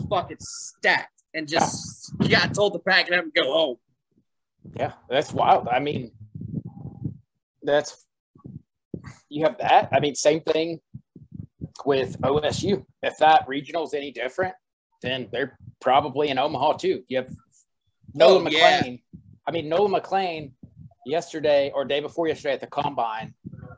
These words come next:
Speaker 2: had exit velocities averaging above one oh seven. And then he was consistently throwing ninety-six to ninety-nine.
Speaker 1: Yeah.
Speaker 2: Like,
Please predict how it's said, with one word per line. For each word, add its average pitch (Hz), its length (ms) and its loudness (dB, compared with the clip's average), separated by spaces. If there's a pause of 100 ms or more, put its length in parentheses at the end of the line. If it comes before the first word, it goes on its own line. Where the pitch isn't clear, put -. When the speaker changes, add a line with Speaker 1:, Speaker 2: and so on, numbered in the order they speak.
(460)
Speaker 2:
had 143 300 2
exit 160 340 0
velocities 135 680 0
averaging 139 680 -4 (140)
above 135 520 2
one 135 340 -2
oh 120 120 -2
seven. - 440 -6 (920)
And 143 120 2
then 147 100 6
he 151 140 -2
was 151 240 -2
consistently 139 720 -4
throwing 135 580 0 (460)
ninety-six 131 680 -4
to 127 120 -4
ninety-nine. 117 800 -4 (580)
Speaker 1:
Yeah. 220 360 4 (440)
Speaker 2:
Like, 120 180 -2